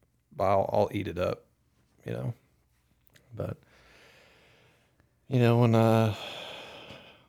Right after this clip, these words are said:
you know, went to prison, and, uh, there, obviously there was a big divide among friends, families, uh, you know,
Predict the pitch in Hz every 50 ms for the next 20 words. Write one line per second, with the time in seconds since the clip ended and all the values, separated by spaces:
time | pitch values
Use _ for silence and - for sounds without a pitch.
0 | - 151 123 123 120 117 123 120 - 123 - 120 110 110 110 117 110 113 113 110
1 | 107 104 104 98 95 98 95 98 101 95 95 98 - 110 113 85 82 - - -
2 | 107 90 113 117 110 117 107 - 110 113 107 101 101 98 98 95 107 107 101 101
3 | 110 104 90 98 95 95 95 92 95 95 95 90 - - _ - - 123 113 107
4 | 107 101 98 101 101 101 98 90 - - - 123 113 110 107 101 101 - - 107
5 | 104 101 101 101 101 98 101 98 98 95 95 - _ _ _ _ _ _ _ _
6 | _ _ - - - 50 50 - - 104 98 - _ _ _ _ _ _ _ _
7 | _ _ _ - - 95 90 90 90 90 -